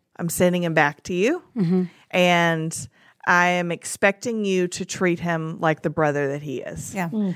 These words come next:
Speaker 1: I mean, Philemon is, like, such a mic drop all over the place because
Speaker 3: Mm-hmm.
Speaker 1: Paul is just like, "I totally expect that you're gonna do this."
Speaker 2: Yeah.
Speaker 1: So let's read. I would love for you to read for us again, if you don't mind, Jess.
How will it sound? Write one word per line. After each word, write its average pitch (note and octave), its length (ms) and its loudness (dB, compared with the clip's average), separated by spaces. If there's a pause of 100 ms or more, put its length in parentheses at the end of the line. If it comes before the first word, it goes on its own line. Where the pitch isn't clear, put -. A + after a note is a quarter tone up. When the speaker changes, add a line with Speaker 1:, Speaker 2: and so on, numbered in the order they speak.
Speaker 1:
I F#3+ 100 0
mean, G3+ 240 2 (400)
Philemon B3+ 340 4 (160)
is, A#3 140 2
like, F3+ 260 4
such - 420 0
a G#3 60 2
mic D#3+ 400 2
drop F#3 340 0
all E3 280 4
over D#3 200 4
the E3+ 80 -2
place G#3 380 2
because F3 480 4
Speaker 3:
Mm-hmm. G3+ 120 0
Speaker 1:
Paul F3 240 6
is E3+ 200 0
just E3 240 -4
like, D3+ 380 0 (160)
"I C4 200 4
totally D4 520 2
expect A3+ 480 -2
that F3 100 -2
you're E3+ 160 0
gonna E3 160 0
do D#3+ 180 0
this." - 240 -6 (200)
Speaker 2:
Yeah. E3+ 180 -2 (160)
Speaker 1:
So G3+ 600 6
let's A3+ 440 2
read. F#3 480 4
I G#3+ 160 2
would F#4+ 120 4
love G#3+ 160 6
for A3 100 -4
you G3+ 60 2
to F#3 80 2
read F3 200 2
for F#3+ 120 0
us E3+ 120 0
again, E3 480 2
if - 140 -6
you E3 60 0
don't D3+ 160 0
mind, D#3+ 320 0
Jess. D3+ 500 2